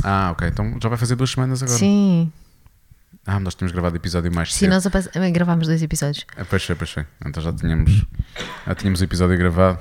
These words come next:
Speaker 1: Hum, tosse. Hum, está, está covid.
Speaker 2: <laughs>
Speaker 1: Hum, tem que ver isso.
Speaker 2: Pensei que
Speaker 1: Hum.
Speaker 2: estava, estava
Speaker 1: Hum.
Speaker 2: a adivinhar.
Speaker 1: Ah,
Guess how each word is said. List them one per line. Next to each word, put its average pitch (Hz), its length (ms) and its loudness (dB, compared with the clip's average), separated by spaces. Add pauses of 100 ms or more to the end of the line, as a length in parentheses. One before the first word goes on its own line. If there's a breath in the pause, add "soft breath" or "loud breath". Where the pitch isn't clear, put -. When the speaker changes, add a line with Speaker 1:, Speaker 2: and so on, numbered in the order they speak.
(120)
Speaker 1:
Hum, 85 280 2
tosse. - 360 0
Hum, 92 240 -2
está, 180 260 4 (140)
está - 200 0
covid. 92 360 0
Speaker 2:
<laughs> - 100 -4
Speaker 1:
Hum, 95 280 0 (220)
tem 82 100 -4
que - 160 -2
ver 87 100 2
isso. - 140 -4
Speaker 2:
Pensei 247 260 6
que - 60 0
Speaker 1:
Hum. - 40 10
Speaker 2:
estava, 208 520 4 (240 loud breath)
estava 190 200 6
Speaker 1:
Hum. 196 40 4
Speaker 2:
a 196 40 6
adivinhar. 190 500 4 (180)
Speaker 1:
Ah, 98 420 4